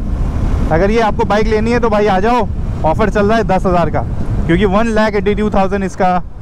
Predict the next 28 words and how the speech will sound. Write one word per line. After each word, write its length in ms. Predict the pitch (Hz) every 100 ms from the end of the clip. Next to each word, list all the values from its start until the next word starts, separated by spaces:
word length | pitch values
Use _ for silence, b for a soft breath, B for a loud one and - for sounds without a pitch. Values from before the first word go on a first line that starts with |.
| - - - - - - - - - - - 185
on 200 | 185 180
road 140 | 190
price 300 | 175 165 165
है 60 | 165
लखनऊ 260 | 147 143
का, 180 | 123 107 - 135
दस 200 | 180 180
हज़ार 240 | 165 185
discount 440 | 170 - 160 160
के 60 | 160
साथ। 420 | - 135 127 - - - - -
और 200 | 135 143
Flipkart 440 | 185 175 185 180
से 100 | 196
भी 80 | 190
थोड़े 200 | 180 190
बहुत 200 | 175 185
discount 400 | 185 - 185 185
मिल 120 | 190
जाएंगे 240 | 190 190 202
अगर 180 | 180
आप 180 | 170 165
अपने 180 | 160 170
card 280 | 160 156 165
वगैरह 300 | 160 151 156
से 120 | 175
लेते 260 | 143 139 175
हो, 120 | 185